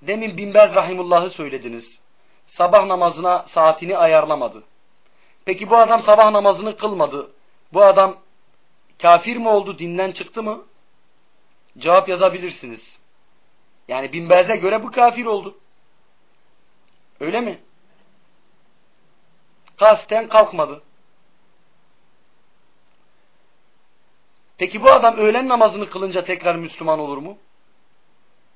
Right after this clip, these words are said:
Yani namazı kıldığında kafir olacak, şey terk ettiğinde kafir olacak, kılarsa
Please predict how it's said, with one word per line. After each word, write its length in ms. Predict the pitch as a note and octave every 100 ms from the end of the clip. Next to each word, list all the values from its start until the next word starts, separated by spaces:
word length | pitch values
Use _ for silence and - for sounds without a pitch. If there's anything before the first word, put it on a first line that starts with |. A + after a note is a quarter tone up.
| _ _ _ _
Yani 200 | D3 F3
namazı 360 | G3 G3 G3+ -
kıldığında 460 | G#3+ F#3+ F#3+ F#3 F3
kafir 340 | F3 F3 A3
olacak, 440 | G3+ G3 G#3 G#3+ - _
şey 180 | - E3+
terk 220 | G3 F#3+
ettiğinde 380 | F#3 F3 F3+ E3
kafir 320 | E3 E3 G3
olacak, 420 | G3+ G3 G3 G#3+ - _ _ _ _
kılarsa 680 | G#3 G#3+ F3 - G3 G#3+